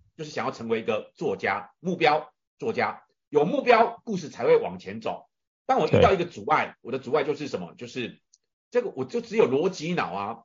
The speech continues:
Speaker 1: 我没有故事力啊，怎么办？好，这是我的阻碍，我根本不知道怎么说故事，好，只有逻辑脑，但没有故事力。所以呢，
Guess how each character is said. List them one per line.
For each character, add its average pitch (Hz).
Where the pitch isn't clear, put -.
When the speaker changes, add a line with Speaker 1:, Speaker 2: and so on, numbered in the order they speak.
Speaker 1:
我 110
没 135
有 175
故 170
事 120
力 123
啊， 107
怎 101
么 101
办？ 117
好， -
这 165
是 202
我 127
的 113
阻 107
碍， 135
我 113
根 233
本 156
不 165
知 196
道 165
怎 104
么 104
说 135
故 120
事， 95
好， 95
只 107
有 117
逻 104
辑 120
脑， 98
但 113
没 107
有 113
故 117
事 98
力。 107
所 226
以 208
呢， 175